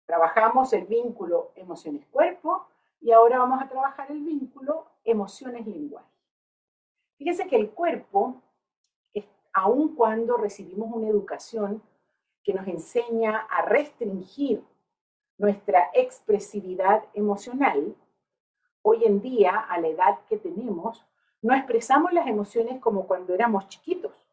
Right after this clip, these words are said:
De hecho, si vemos a una persona que se enoja y empieza a hacer pataleta, decimos, "Ay, qué inmaduro". No aprendió lo que tenía que aprender para ser adulto.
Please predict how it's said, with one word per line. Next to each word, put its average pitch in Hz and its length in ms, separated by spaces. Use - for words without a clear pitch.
De 202 160
hecho, 277 240
si 247 160
vemos 262 260
a 277 60
una 233 180
persona 220 540
que - 140
se 175 120
enoja 214 440
y 175 80
empieza 208 340
a - 40
hacer 214 220
pataleta, 214 640
decimos, 190 420
"Ay, - 200
qué - 80
inmaduro". 226 640
No 240 180
aprendió 277 560
lo 339 140
que 285 80
tenía 226 440
que 285 100
aprender 202 600
para 196 220
ser 226 220
adulto. 226 580